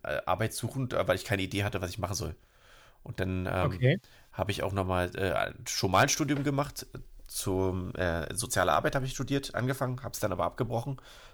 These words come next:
Speaker 1: weil das war in Berlin-Hellersdorf und ich war nicht bereit, nach Hellersdorf zu ziehen und da bist du immer gute Stunde unterwegs, ähm, für fünfundvierzig Minuten Seminar oder sowas, das hab ich da abgebrochen. Dann hab ich halt angefangen zu arbeiten. Und so kam ich dann mal f-, zu Fußball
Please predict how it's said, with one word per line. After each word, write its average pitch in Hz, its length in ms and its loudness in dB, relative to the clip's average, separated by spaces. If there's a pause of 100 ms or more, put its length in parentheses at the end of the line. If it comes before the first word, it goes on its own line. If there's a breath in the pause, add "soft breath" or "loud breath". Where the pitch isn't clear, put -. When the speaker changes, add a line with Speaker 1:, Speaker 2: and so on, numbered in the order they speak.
(120)
Speaker 1:
weil 92 140 4
das - 180 -2
war 92 300 4
in 92 160 -2
Berlin-Hellersdorf 101 760 2
und 95 100 -6
ich 92 100 -6
war 87 100 0
nicht 92 160 -6
bereit, 85 240 0
nach - 140 -8
Hellersdorf 104 380 0
zu - 120 -10
ziehen 101 220 -4
und - 80 -8
da 90 40 0
bist 104 200 -6
du 95 60 -4
immer 90 120 -2
gute 101 200 -6
Stunde 95 260 -2
unterwegs, 87 420 -2 (760 loud breath)
ähm, 90 360 -2
für 90 200 -2
fünfundvierzig 98 540 -4
Minuten 90 240 -4
Seminar 82 380 0
oder 95 100 0
sowas, 90 260 -2
das 82 100 -4
hab 87 100 -2
ich 87 60 -8
da 67 80 -2
abgebrochen. 101 520 -6 (580 loud breath)
Dann 90 140 -2
hab 104 100 0
ich - 100 -8
halt - 180 -4
angefangen 104 300 -4
zu - 100 -4
arbeiten. - 340 -6 (320 loud breath)
Und 98 160 0
so 151 200 6
kam 127 280 4
ich 123 60 2
dann 117 140 2
mal 95 80 4
f-, - 180 -6
zu - 140 -8
Fußball 202 500 0